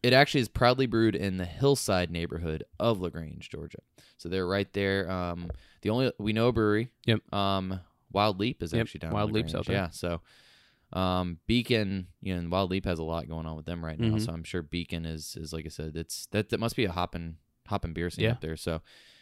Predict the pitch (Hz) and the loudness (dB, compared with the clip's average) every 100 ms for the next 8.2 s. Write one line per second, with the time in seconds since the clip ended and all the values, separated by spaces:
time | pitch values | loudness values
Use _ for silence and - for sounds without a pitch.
0 | _ - 117 90 87 98 98 - 90 92 | _ -10 -8 -4 -4 -4 -6 -8 -6 -4
1 | 107 110 107 104 104 101 104 101 98 95 | -2 -4 -4 -6 -8 -6 -6 -6 -6 -6
2 | 95 123 120 82 - 80 78 80 - 85 | -6 -8 -8 -12 -10 -10 -10 -12 -8 -8
3 | 82 - - - - - 143 120 156 147 | -8 -12 -20 -20 -20 4 8 8 6 4
4 | 185 190 87 123 117 113 - 98 101 98 | 4 4 2 4 6 4 0 2 2 2
5 | 90 - 98 95 92 90 117 110 92 135 | -2 -6 -2 0 0 0 -2 0 2 2
6 | - 151 95 85 90 87 85 78 92 - | 2 0 0 0 -2 -2 -4 -6 -10 -12
7 | - 107 92 87 87 113 127 101 - 90 | -8 -6 -2 -2 0 0 0 -4 -4 -6
8 | 95 | -6